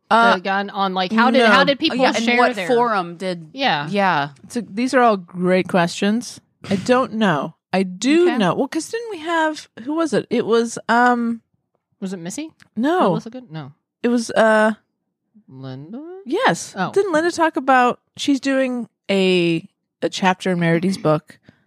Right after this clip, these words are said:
Speaker 1: about, uh, sort of fan fiction and the universe, but didn't she say, maybe it was Missy who was talking about the very first sort of fan fiction was,
Speaker 2: I
Speaker 1: wasn't
Speaker 2: know
Speaker 1: it?
Speaker 2: she
Speaker 1: I
Speaker 2: talked
Speaker 1: think it
Speaker 2: about
Speaker 1: was
Speaker 2: the
Speaker 1: Star,
Speaker 2: history.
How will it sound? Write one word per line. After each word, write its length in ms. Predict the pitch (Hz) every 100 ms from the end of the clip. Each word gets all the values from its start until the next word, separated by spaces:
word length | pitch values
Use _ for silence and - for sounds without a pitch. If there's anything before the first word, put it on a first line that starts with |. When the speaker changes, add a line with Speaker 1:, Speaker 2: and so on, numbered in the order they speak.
| _
Speaker 1:
about, 380 | 175 165 151 - _ _ _ -
uh, 380 | 120 82 - - _ -
sort 200 | - 143
of 100 | 139
fan 300 | - 285 262
fiction 460 | - 233 - 233 214
and 240 | 175 165
the 40 | 160
universe, 280 | 208 190 208
but 140 | 208 190
didn't 180 | 262 294
she 140 | 254
say, 520 | - 240 214 208 214 - _ _ _ _
maybe 180 | 233 330 523
it 120 | 180
was 320 | 175 220 269
Missy 420 | 196 170 151 156
who 300 | 165 - 208
was 220 | 180 185 -
talking 400 | 226 226 226 208
about 460 | 185 175 170 170 _ _
the 180 | 175 180
very 380 | 165 190 196 185
first 840 | - - 185 185 - - - - _ _ _ _
sort 200 | - 170
of 80 | 165
fan 340 | - 190 196
fiction 640 | - 226 - 302 320 359 - _ _ _ _ _ -
was, 800 | 170 170 165 165 156 - - - _ _ _ _
Speaker 2:
I 40 | 180
Speaker 1:
wasn't 160 | 202 440
Speaker 2:
know 40 |
Speaker 1:
it? 40 |
Speaker 2:
she 60 | 392
Speaker 1:
I 20 |
Speaker 2:
talked 140 | 370 294
Speaker 1:
think 100 | 294
it 0 |
Speaker 2:
about 40 | 359
Speaker 1:
was 160 | 196
Speaker 2:
the 60 | 220
Speaker 1:
Star, 180 | 190 214
Speaker 2:
history. 180 | 165